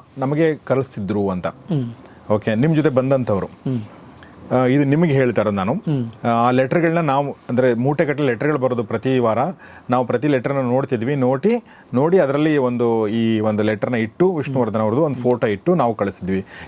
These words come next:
Speaker 1: ಕೆಲವೊಂದ್ಸಲ ವಿಷ್ಣುವರ್ಧನ್ ಅವರು ಕೂಡ ಬಂದು ಕೆಲವೊಂದು ಲೆಟರ್‌ಗಳನ್ನ ತಗೊಂಡು ಓದ್ತಿದ್ರು ಅಂತನೋ ಮಾತನ್ನ ನಂಗೆ ನೀಲಕಂಠ ಅವ್ರು ಹೇಳಿದ್ರು. So, ಅಂದ್ರೆ, ಅದೊಂದು ಬ್ಯೂಟಿಫುಲ್ ಮೆಮೊರಿ
Speaker 2: ಹೌದು ಸರ್.
Speaker 1: ಅಲ್ವಾ?
Speaker 2: ಹೌದು, ಹೌದು ಸರ್,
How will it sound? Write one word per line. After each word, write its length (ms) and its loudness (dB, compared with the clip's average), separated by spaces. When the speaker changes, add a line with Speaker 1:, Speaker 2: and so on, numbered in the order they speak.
Speaker 1:
ಕೆಲವೊಂದ್ಸಲ 340 2
ವಿಷ್ಣುವರ್ಧನ್ 540 2
ಅವರು 180 0
ಕೂಡ 160 0
ಬಂದು 360 2
ಕೆಲವೊಂದು 340 2
ಲೆಟರ್‌ಗಳನ್ನ 340 -2
ತಗೊಂಡು 320 -2
ಓದ್ತಿದ್ರು 540 -2
ಅಂತನೋ 440 -6
ಮಾತನ್ನ 440 -2
ನಂಗೆ 260 0
ನೀಲಕಂಠ 440 -2
ಅವ್ರು 160 -6
ಹೇಳಿದ್ರು. 240 0
So, 200 4
ಅಂದ್ರೆ, 300 2
ಅದೊಂದು 420 2
ಬ್ಯೂಟಿಫುಲ್ 380 2
ಮೆಮೊರಿ 280 2
Speaker 2:
ಹೌದು 300 -4
ಸರ್. 180 -8
Speaker 1:
ಅಲ್ವಾ? 400 2
Speaker 2:
ಹೌದು, 280 2
ಹೌದು 200 0
ಸರ್, 160 -10